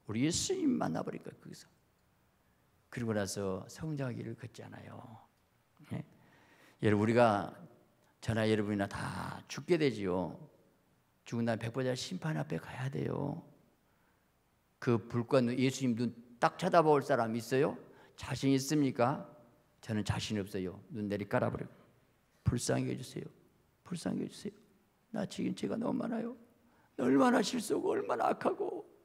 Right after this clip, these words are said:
여러분이 모르는 모든 죄도 다 많이 있는 거예요. 그런데요, 주님의 심판 앞에 갈 수 있는 딱 길이 하나 있대요.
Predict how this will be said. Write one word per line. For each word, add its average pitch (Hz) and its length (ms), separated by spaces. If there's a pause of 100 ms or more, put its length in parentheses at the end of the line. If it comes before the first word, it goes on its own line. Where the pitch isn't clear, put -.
(1120)
여러분이 233 320
모르는 233 340
모든 233 280
죄도 240 240
다 202 140 (460)
많이 254 140
있는 254 240
거예요. 359 280 (2000)
그런데요, 92 600 (520)
주님의 175 220
심판 208 400
앞에 196 140
갈 160 140
수 180 100
있는 175 100
딱 160 140
길이 180 180
하나 170 180
있대요. 147 640